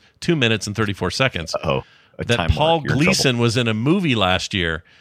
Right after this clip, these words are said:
Speaker 1: After some very confused research, I figured out that he was actually talking about someone named Paul Gleason. Now, that's Gleason with two E's as opposed to E A.
Speaker 2: <laughs> I'm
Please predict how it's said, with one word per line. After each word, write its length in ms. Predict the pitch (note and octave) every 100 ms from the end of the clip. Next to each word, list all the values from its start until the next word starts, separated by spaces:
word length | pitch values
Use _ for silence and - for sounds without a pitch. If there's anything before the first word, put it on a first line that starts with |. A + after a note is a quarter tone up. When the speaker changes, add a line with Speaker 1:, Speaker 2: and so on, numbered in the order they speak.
| - _ -
Speaker 1:
After 220 | B2+ C3+
some 180 | D3 D3+
very 220 | C3 F3
confused 460 | D#3+ C3+ - D#3+ B2+
research, 440 | D3 F#3+ C3+ B2+ C#3
I 100 | B2+
figured 340 | - D3 D3
out 220 | C#3+ D3+
that 100 | C#3
he 100 | B2
was 160 | C3+ A#2
actually 440 | C3 F3+ - B2+ A#2+
talking 380 | A#2+ A#2 C3
about 240 | B2 B2 A#2+
someone 400 | - C#3+ C#3+ C#3
named 240 | B2+ B2+
Paul 320 | - C#3+ D3
Gleason. 640 | C#3 C#3+ F#3+ G#3 A2+ F2+ D#2+ _ -
Now, 240 | G2 G2 G2+ _ _ -
that's 180 | G#2 -
Gleason 320 | A#2+ A2 F#2
with 100 | F2
two 200 | - C#3
E's 220 | F#2 F2
as 140 | F#2 D2
opposed 280 | G2 F#2 -
to 60 |
E 220 | E2 F2+
A. 100 | F2+ -
Speaker 2:
<laughs> 800 | D#3+ - - - - - -
I'm 100 | -